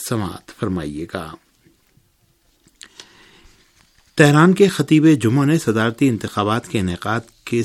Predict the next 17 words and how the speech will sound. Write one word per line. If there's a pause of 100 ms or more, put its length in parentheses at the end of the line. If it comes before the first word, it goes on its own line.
(140)
سبھی
مراحل
میں (280)
قومی
اتحاد
اور (240)
سیاسی
یکجہتی
کے
تحفظ
پر
زور (120)
دیا
ہے۔ (640)
تہران
کے
خطیب